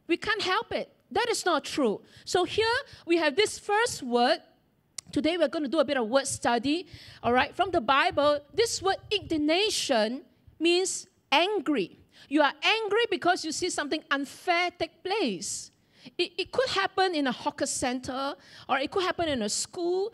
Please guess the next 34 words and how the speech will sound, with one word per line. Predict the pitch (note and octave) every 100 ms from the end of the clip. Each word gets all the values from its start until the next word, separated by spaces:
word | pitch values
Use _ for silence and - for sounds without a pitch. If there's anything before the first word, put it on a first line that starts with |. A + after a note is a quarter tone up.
| - -
it |
could | - D#4+
happen | C4 D4+ C4
at | F3
home, | - - F#4+ F#4+ F#4+ - - -
and, | C4 B3+ C4
and | B3+ C4 B3+
certain | - - G#4 A#4+ A#4
things | A4 A4+ F#4
are | C4
just, | A3 D#4 E4 - _ _ _ _ _ _ - -
uh, | B3 A#3 - -
unjust, | B3 A#3 - C#4 F4 G#4+ - - _ - C4
and | C4+
you | C#4
are | C4
responding | A#3 F4+ - - F4 E4 E4+ F4+
to | - C#4
it. | C4+ - - - _ _ -
And | C4+
that's | D#4+ B4 -
what | G#4 A3
God | D#4+ F#4 -
does. | - A4+ G#3+ -
He | - D4+
responds | D4 D4 - - F4 F4 E4+
to | - -
it, | F3 - - _ - - F#3+
all |
right? | A3 D#4 - - _ -
And | D4
then | D#4+ F#4 D4
the | F4
same, | - G#4+